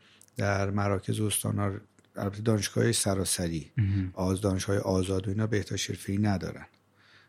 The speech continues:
Speaker 1: وجود داره و الان اتفاقاً ورود بهش یکی از سخت‌ترین در واقع کارهاست و هر فردی نمی‌تونه وارد بهداشت حرفه‌ای بشه.
Speaker 2: چقدر جالب.
Speaker 1: آزمون بسیار پیچیده‌ای داره.
Speaker 2: آها.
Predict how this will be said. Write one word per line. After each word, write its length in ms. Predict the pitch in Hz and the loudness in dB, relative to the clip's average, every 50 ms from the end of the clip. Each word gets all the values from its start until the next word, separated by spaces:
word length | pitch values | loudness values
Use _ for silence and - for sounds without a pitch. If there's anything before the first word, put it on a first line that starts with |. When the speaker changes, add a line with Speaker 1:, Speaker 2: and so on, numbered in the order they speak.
| _ _ | _ _
Speaker 1:
وجود 320 | - 101 95 113 123 127 127 | 0 2 4 4 4 6 8
داره 340 | 135 135 131 135 135 135 127 | 8 10 12 10 10 10 8
و 120 | 117 120 - - | 6 2 2 2
الان 400 | 110 107 113 - 131 135 - - | 4 4 4 6 6 6 6 6
اتفاقاً 680 | 135 117 - - - 113 - - - 101 98 107 117 127 | 4 2 2 4 2 2 4 4 2 2 2 4 4 4
ورود 480 | 127 120 110 113 113 117 131 139 123 120 | 4 4 4 2 4 6 4 4 4 6
بهش 320 | 120 127 131 120 - - | 6 6 6 6 4 2
یکی 240 | 131 120 - - 139 | 0 0 4 4 4
از 100 | 131 131 | 4 4
سخت‌ترین 880 | - - - 107 98 - - - - 104 104 107 123 135 131 117 90 - - _ _ - - - - - - - _ | 2 2 2 2 0 0 -2 0 2 4 6 8 8 8 8 8 6 0 -8 _ _ -20 -20 -20 -20 -20 -20 -20 _
در 180 | - 117 107 104 | -2 0 2 2
واقع 220 | 104 101 101 104 | 2 2 0 0
کارهاست 600 | 107 - - 110 110 113 107 98 113 120 113 - - | 0 0 2 4 4 4 4 4 4 4 4 2 2
و 300 | 113 117 113 110 107 101 90 - - | 2 4 4 4 4 2 0 -2 -2
هر 240 | - 104 104 95 | 2 2 2 2
فردی 520 | 95 - - - 110 110 117 117 117 113 123 | 2 -2 -2 2 4 6 8 8 6 6 6
نمی‌تونه 440 | 123 127 123 127 120 - 107 101 92 | 6 8 8 8 6 4 2 0 0
وارد 280 | 90 90 87 90 90 | 2 0 0 0 -2
بهداشت 380 | 87 87 - - - - - 101 | -4 -4 -4 -4 -4 -4 -4 -4
حرفه‌ای 300 | 98 - - - - - | -6 -6 -8 -8 -8 -8
بشه. 300 | - - - - - - - - | -8 -8 -8 -8 -8 -10 -14 -16
Speaker 2:
چقدر 220 | - - - - 127 | -16 0 2 4 6
جالب. 260 | 123 123 120 120 123 | 8 10 10 12 12
Speaker 1:
آزمون 400 | 120 117 113 98 113 120 120 120 | 12 12 12 10 8 8 8 8
بسیار 340 | 113 110 - - 123 120 113 | 8 6 4 4 4 2 2
پیچیده‌ای 460 | - 110 - - 95 92 95 92 90 | 2 0 0 0 0 0 0 0 0
داره. 240 | 85 73 - - - - _ _ | -2 -6 -8 -10 -14 -14 _ _
Speaker 2:
آها. 380 | 113 101 98 104 101 101 98 | 2 2 4 4 2 2 0